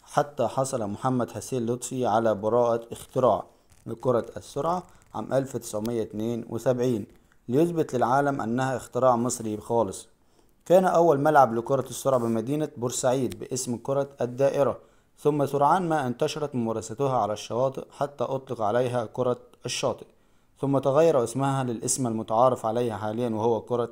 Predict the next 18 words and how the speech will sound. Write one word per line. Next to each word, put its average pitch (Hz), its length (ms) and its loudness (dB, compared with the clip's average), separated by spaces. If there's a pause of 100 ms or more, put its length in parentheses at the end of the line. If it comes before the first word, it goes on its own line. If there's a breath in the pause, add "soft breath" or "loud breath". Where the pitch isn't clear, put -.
(140)
السرعة، 120 440 -4 (440 soft breath)
وقد 127 280 -2
لاقت 170 360 0
إقبالًا 123 440 2
كبيرًا 139 380 -2
من 127 120 0
مختلف 113 480 -2
الأعمار 127 500 -2 (280 soft breath)
في 117 100 -10
كثير 143 400 -2
من 127 200 0
الدول، 123 460 0
وأصبحت 113 640 0
رياضة 113 540 2
دولية 131 500 0
تمارس 127 480 0
بالعديد 110 560 0
من 120 200 0